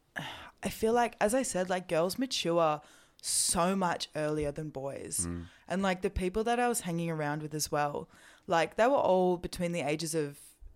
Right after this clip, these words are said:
Speaker 1: twelve and fourteen, but we all looked like we were, like, sixteen, seventeen, eighteen.
Speaker 2: Right.
Speaker 1: Like, at such a young age. And what that does to you, like, I wasn't particularly, like, as I said, like, I was pretty much asexual.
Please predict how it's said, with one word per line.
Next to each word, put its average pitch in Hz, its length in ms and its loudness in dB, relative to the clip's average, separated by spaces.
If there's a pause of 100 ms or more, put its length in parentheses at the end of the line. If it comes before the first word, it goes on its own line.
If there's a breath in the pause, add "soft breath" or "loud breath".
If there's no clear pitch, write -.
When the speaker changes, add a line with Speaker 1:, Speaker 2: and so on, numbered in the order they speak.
Speaker 1:
twelve 147 520 -4
and 151 120 -10
fourteen, 151 680 -10 (300 soft breath)
but 165 160 2
we 175 120 0
all 175 300 2
looked 160 280 -6
like 143 320 -8
we 143 60 -2
were, 139 80 -2
like, 139 200 -4
sixteen, - 480 -6
seventeen, - 540 -12
eighteen. - 400 -14 (160)
Speaker 2:
Right. 87 200 -6 (120)
Speaker 1:
Like, 147 180 -4
at 160 160 -4
such - 320 0
a 170 60 -2
young 156 240 -4
age. - 500 -8
And 180 380 0 (420 soft breath)
what 196 240 0
that 220 180 2
does 160 280 2
to - 160 -4
you, 156 160 0
like, 160 260 0
I 208 300 4
wasn't 269 360 -2
particularly, 165 920 -4 (280 soft breath)
like, 170 140 -4
as 180 140 0
I 180 80 2
said, 156 240 -4
like, 147 120 -8
I 156 40 -6
was 156 120 -6 (120)
pretty 156 300 -8
much - 200 -8
asexual. - 640 -10